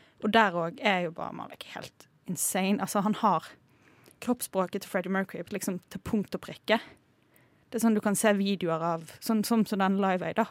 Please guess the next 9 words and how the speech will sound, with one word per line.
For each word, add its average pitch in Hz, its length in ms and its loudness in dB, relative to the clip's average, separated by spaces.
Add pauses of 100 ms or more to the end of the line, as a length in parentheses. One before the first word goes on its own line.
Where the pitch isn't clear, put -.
Han 214 160 0
har, 208 160 2 (460)
har 220 100 -4
liksom 220 240 -2
kopiert 190 480 -2
alle 202 160 0
bevegelsene 190 640 -6
helt 190 320 -8
presist. - 640 -10